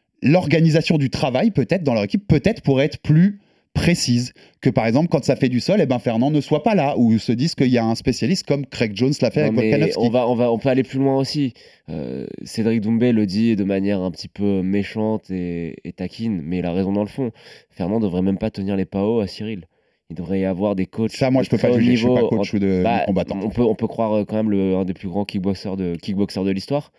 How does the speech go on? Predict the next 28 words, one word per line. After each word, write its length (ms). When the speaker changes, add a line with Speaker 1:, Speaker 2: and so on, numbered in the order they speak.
Speaker 2:
s'il 200
le 140
dit. 140
Speaker 1:
Je 60
le 60
crois 140
plus 180
que 80
moi-même 280
Speaker 2:
Voilà. 180
Speaker 1:
sur 40
ça, 180
oui. 260
Speaker 2:
Euh, 640
en 60
la 100
per-, 200
donc, 300
euh, 220
je 120
pense 240
que 180
Fernand, 400
en 60
fait, 180
le 100
problème, 300
c'est, 240